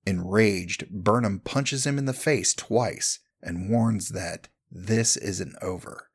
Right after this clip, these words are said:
before leaving him bloodied on the floor. Near the data core, Burnham confronts Tyler, who just uploaded all the Section thirty-one data,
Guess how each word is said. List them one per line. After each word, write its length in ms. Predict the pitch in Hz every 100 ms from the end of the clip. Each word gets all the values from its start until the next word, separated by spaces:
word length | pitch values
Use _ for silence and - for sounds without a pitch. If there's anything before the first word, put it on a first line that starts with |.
| _ -
before 300 | - 110 90
leaving 360 | 110 107 92
him 300 | 87 87 85 - -
bloodied 520 | - 98 107 78 85
on 180 | 85 85
the 80 | 87
floor. 500 | - 95 85 - - _ -
Near 240 | 123 135
the 100 | 110
data 280 | 110 135 117
core, 580 | - 95 95 95 101 -
Burnham 440 | - 101 160 190
confronts 500 | 170 143 135 139 135
Tyler, 640 | - - 170 123 - - - -
who 120 | 101
just 300 | 95 104 -
uploaded 500 | - - 101 101 92
all 160 | 90 95
the 100 | 98
Section 440 | - 90 - 90
thirty-one 500 | - 87 92 117 135
data, 340 | 90 85 90